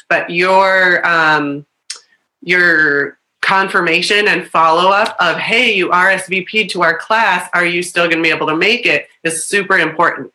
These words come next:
Um, because if you drop the ball on that, you'll have a really small outcome of <clears throat> attendees. Um, so what we do is we actually follow,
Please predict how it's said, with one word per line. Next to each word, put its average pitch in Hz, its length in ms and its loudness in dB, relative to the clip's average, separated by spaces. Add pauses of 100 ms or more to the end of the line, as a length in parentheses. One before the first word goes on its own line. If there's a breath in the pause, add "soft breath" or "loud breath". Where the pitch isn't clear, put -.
(480 loud breath)
Um, 175 200 0
because 185 240 -4
if 180 140 0
you 180 160 0
drop 175 260 0
the 175 60 -2
ball 160 260 2
on 190 200 2
that, 208 340 0 (340)
you'll 180 420 2
have 165 260 0
a 151 140 2
really 165 420 0
small 151 680 0
outcome 151 600 -2
of 143 320 -2 (180 loud breath)
<clears throat> - 200 -12
attendees. 165 1080 0 (100)
Um, 170 340 0 (640)
so 196 180 0
what 165 220 0
we 196 160 -2
do 196 140 0
is 175 120 -2
we 180 180 -2
actually 175 460 -2
follow, 165 600 2